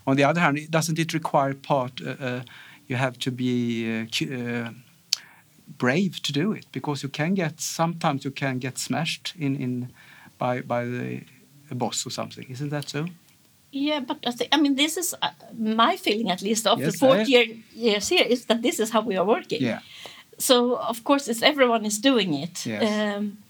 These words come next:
Speaker 2: uh, but then, of course, as I say, when we come in people from outside,
Speaker 1: Mm.
Speaker 2: uh, they might be, um,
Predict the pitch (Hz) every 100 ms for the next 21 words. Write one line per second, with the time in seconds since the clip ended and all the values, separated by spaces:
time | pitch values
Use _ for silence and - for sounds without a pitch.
0 | _ - - _ _ - 185 214 220 247
1 | 302 339 320 277 247 233 233 254 202 214
2 | 220 233 233 233 240 226 233 240 226 190
3 | 180 196 196 196 202 277 214 160 196 131
4 | 127 113 - - - 226 220 202 220 202
5 | 202 202 196 180 175 - 190 180 180 180
6 | 170 190 208 - - -